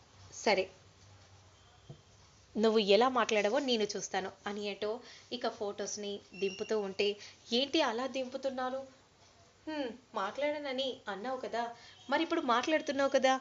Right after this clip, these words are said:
సర్లే." హ్మ్. అంతలో ఆర్డర్ వ్యక్తి, "సార్, ఏం ఆర్డర్ పెట్టారు సార్?" అప్పుడు వెంటనే ఆర్డర్ పెట్టినవన్నీ కూడా గగన్ చెప్పగానే ఇక తీసుకెళ్ళడానికి వెయిటర్ అక్కడి నుండి వెళ్తూ ఉన్న సమయంలో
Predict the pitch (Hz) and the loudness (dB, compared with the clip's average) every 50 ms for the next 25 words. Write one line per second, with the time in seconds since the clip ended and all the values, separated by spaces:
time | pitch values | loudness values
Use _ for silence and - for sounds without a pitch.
0 | - - - - - _ - - - - 208 202 196 220 233 233 220 214 - - | -2 -10 -20 -20 -18 _ -4 -2 2 4 4 4 4 6 6 6 6 4 2 -8
1 | - - - _ _ - 277 247 - - - - - - - - - - - - | -20 -20 -20 _ _ -14 -12 -12 -12 -12 -16 -20 -20 -20 -20 -20 -20 -20 -20 -20
2 | - - - - - 208 202 202 - 220 202 208 208 220 220 - - - - - | -20 -20 -18 -10 -6 -4 -4 -4 -4 -6 -4 -4 -6 -6 -8 -10 -16 -18 -10 -8
3 | 208 196 196 196 214 220 214 202 - - 214 220 - - - - - - - - | -6 -6 -4 -6 -6 -6 -6 -8 -4 -2 -2 -2 -2 -4 -10 -20 -20 -20 -20 -20
4 | - - - - - 233 226 226 226 - - - - - - - - 220 214 214 | -20 -16 -12 -6 -4 -4 -4 -4 -8 -12 -20 -20 -20 -20 -20 -12 -8 -4 0 0
5 | 240 240 254 247 233 226 226 233 - 240 214 220 220 214 202 - - 240 247 247 | 0 0 0 -4 -6 -8 -10 -8 -8 -8 -6 -4 -4 -6 -6 -6 -6 -8 -8 -8
6 | - - - - - - - - 214 208 - 214 214 202 208 196 196 - 233 220 | -10 -16 -20 -20 -20 -14 -6 -4 -4 -2 0 -2 -2 -2 -2 -2 2 2 2 2
7 | 214 214 208 - - - - - - - - - - - - - - - - - | 2 0 -2 -6 -12 -20 -20 -20 -20 -18 -18 -18 -18 -20 -20 -20 -20 -8 0 2
8 | 202 202 214 226 226 220 - 208 208 214 208 214 214 214 202 208 220 214 - 202 | 4 6 6 6 4 4 2 0 0 2 -2 0 2 2 0 0 -4 -2 0 0
9 | 202 208 214 214 - - - - - - 208 247 247 247 302 302 302 - 233 214 | 2 2 0 -2 -6 -12 -20 -20 -12 -4 0 0 2 2 0 -2 0 -2 -2 0
10 | - 233 226 226 208 208 214 214 208 214 - - - - - 214 226 220 - 220 | 0 2 4 4 4 4 4 2 0 -2 -8 -18 -20 -12 -4 -2 -2 0 2 0
11 | 233 262 - - 208 226 220 - - 226 220 220 220 214 214 214 240 208 202 202 | 0 0 -2 -4 -6 -6 -6 -6 -6 -6 -4 -4 -4 -4 -2 -2 -2 0 2 2
12 | 202 - 220 220 202 - - 196 214 208 214 214 208 196 196 - 233 226 220 214 | 2 0 -2 -4 -4 -4 -6 -6 -4 -4 -4 -4 -4 -4 -4 -2 -4 -4 -4 -4
13 | 214 220 - - 202 202 208 214 214 208 214 220 | -8 -8 -8 -8 -8 -6 -4 -6 -4 -4 -4 -4